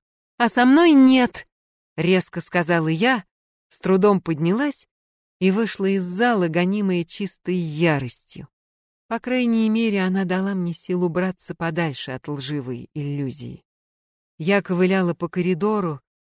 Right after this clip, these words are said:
вытирая сопливый нос подолом футболки, футболки Ориона, нью-йоркской футболки, которую он подарил мне и которую я по глупости сегодня надела, словно в знак декларации намерений.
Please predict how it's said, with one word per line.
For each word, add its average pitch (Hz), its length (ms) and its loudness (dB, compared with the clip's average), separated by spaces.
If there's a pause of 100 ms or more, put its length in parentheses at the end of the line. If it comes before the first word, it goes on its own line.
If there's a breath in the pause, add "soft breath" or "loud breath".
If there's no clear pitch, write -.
вытирая 196 580 -2
сопливый 185 560 -2
нос 196 220 -2
подолом 190 460 0
футболки, 180 760 -4 (260)
футболки 202 600 4
Ориона, 214 680 2 (240)
нью-йоркской 254 840 4
футболки, 185 580 4
которую 208 500 4
он 175 100 4
подарил 208 460 4
мне 165 200 2
и 151 40 -2
которую 220 460 0
я 196 160 4
по 202 140 2
глупости 220 500 -2
сегодня 214 460 4
надела, 208 440 4
словно 175 380 2
в 170 60 -2
знак 185 280 0
декларации 185 640 2
намерений. 151 680 2